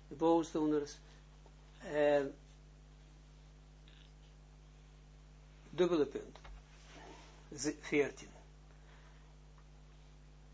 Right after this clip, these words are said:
Alles komt. Ik heb een probeer-, ge-, geprobeerd dat die allemaal op te rekenen. Wat is, wie zijn de boosdoeners?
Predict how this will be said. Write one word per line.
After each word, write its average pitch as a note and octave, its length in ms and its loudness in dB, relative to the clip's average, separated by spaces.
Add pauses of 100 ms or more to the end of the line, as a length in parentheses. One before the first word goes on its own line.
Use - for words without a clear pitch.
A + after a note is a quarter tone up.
(640)
Alles F#3+ 260 -2
komt. A#2 240 -4
Ik C#3 100 -6
heb E3 180 2
een D#3+ 100 -2
probeer-, D3 420 2
ge-, D3 220 -4
geprobeerd C#3 540 -2
dat B2+ 160 -4
die C3 140 -8
allemaal D3 360 2
op C#3+ 120 -4
te D3 80 -4
rekenen. C3 460 -2
Wat F3+ 200 6
is, D3+ 180 0
wie E3 160 2
zijn D3 180 2
de D3 100 0
boosdoeners? C3 720 -2